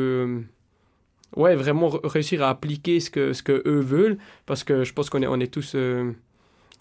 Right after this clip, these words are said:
euh, comment tu dis, on est, on est tous concernés, on est tous, euh, sûrs que, que leurs idées, euh, puis leur point de vue hockeyistique est, est bonne, puis qu'elle marche. Puis maintenant, c'est, c'est à nous de les, de les appliquer, mais ouais, c'est cool.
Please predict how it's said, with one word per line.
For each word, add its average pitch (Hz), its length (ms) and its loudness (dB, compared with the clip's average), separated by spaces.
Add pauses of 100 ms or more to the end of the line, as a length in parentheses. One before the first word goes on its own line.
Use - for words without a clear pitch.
euh, 127 180 0
comment 123 220 -2
tu 135 160 -6
dis, 131 160 -2
on 123 120 -2
est, 120 200 -4
on 120 160 -6
est 123 120 -8
tous 143 180 -6
concernés, 147 520 0
on 139 100 2
est 135 140 -2
tous, 143 300 -6
euh, 139 220 -4 (200)
sûrs 165 420 0
que, 139 280 2
que 143 120 -2
leurs 135 280 0
idées, 143 600 -2
euh, 135 260 0 (220)
puis 139 100 -8
leur 127 100 -2
point 135 180 0
de 131 80 -4
vue 143 80 0
hockeyistique 139 540 -2
est, 131 180 -2
est 135 80 -2
bonne, 156 300 2
puis 143 140 -8
qu'elle 131 180 0
marche. 156 340 0 (320)
Puis - 80 -4
maintenant, 131 240 2
c'est, 139 180 -2
c'est 139 140 0
à 131 60 2
nous 135 140 0
de 131 100 -6
les, 131 240 0
de 127 60 -6
les 131 120 -2
appliquer, 139 380 -2
mais 131 260 0
ouais, 170 140 -6
c'est - 160 -10
cool. 202 160 -6